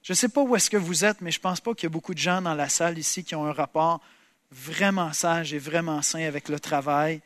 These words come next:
le repos, les loisirs, avec ce repos qu'on trouve lorsqu'on,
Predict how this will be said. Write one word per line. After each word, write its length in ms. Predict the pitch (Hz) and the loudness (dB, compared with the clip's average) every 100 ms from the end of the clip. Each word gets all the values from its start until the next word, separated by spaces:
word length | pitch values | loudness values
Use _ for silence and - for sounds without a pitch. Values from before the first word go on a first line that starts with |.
| _ _ _ _ _ | _ _ _ _ _
le 120 | 143 147 | -10 -6
repos, 440 | 120 - 156 160 | -4 -4 -2 -2
les 100 | 156 | -2
loisirs, 680 | 151 151 143 143 147 170 165 _ _ _ _ _ _ _ | -2 -2 -2 -4 -4 -6 -10 _ _ _ _ _ _ _
avec 240 | 151 160 - | -6 -2 2
ce 140 | 185 | 2
repos 440 | 165 151 175 220 | 2 2 0 0
qu'on 220 | 220 180 160 | -2 -4 -6
trouve 300 | - 202 175 | -4 -4 -2
lorsqu'on, 420 | 156 - 160 | -2 -2 -2